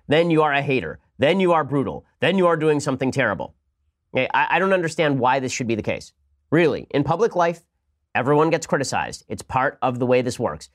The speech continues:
And when you're speaking on issues of deep public importance, fundamental issues to American liberty and,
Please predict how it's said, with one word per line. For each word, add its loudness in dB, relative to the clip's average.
And 2
when 4
you're 2
speaking -2
on -2
issues 0
of -2
deep 0
public -2
importance, -2
fundamental 0
issues -4
to 2
American 2
liberty 0
and, 0